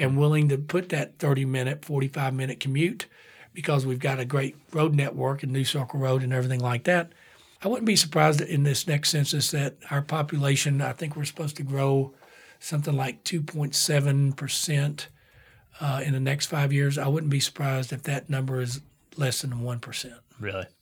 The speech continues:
Speaker 2: Just 'cause there's nowhere else for new residents
Speaker 1: There,
Speaker 2: to go?
Speaker 1: there, there, there's no place to go.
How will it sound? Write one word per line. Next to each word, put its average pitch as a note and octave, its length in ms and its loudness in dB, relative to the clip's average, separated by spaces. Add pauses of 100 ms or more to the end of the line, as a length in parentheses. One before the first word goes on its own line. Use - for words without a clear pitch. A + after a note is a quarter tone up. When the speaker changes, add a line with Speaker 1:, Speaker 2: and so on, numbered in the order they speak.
(120)
Speaker 2:
Just A2 220 -4
'cause G#2 120 0
there's G2+ 200 2
nowhere G2 280 0
else F#2+ 160 0
for G2+ 140 -8
new F#2+ 120 -6
residents G2 400 -4
Speaker 1:
There, E3 120 4
Speaker 2:
to F#2+ 60 -2
go? E3 60 -2
Speaker 1:
there, D#3+ 140 6
there, D3+ 320 4
there's C#3+ 280 4
no D3 140 6
place C#3+ 280 2
to - 80 -2
go. E3 320 -2